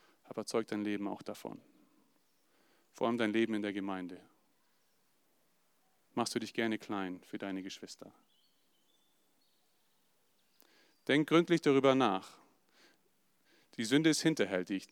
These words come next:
Auch wenn du dienst, bedeutet das nicht, dass du dieses Verständnis von Größe hast. Du kannst auch deinen Dienst missbrauchen,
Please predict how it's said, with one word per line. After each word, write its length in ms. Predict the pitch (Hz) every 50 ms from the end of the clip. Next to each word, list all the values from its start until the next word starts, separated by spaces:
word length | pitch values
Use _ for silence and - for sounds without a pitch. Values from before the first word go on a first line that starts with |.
| - - -
Auch 180 | - 143 160 175
wenn 140 | 170 165 151
du 100 | 143 131
dienst, 380 | 117 160 151 123 107 104 -
bedeutet 380 | 131 117 127 120 123 120 113 120
das 180 | 117 107 -
nicht, 400 | - 135 135 117 107 - - -
dass 140 | - 110 -
du 100 | - 117
dieses 240 | 107 117 117 117 110
Verständnis 400 | 120 113 - - 113 117 113 -
von 160 | - 110 104
Größe 380 | 98 - 107 107 - - 110 -
hast. 200 | 113 - - -
Du 60 | 113
kannst 240 | - 143 143 139 120
auch 100 | 117 113
deinen 320 | - 113 110 110 107 101
Dienst 320 | 107 127 151 170 170 - -
missbrauchen, 680 | 185 175 - - 143 139 120 104 - - 101 110 139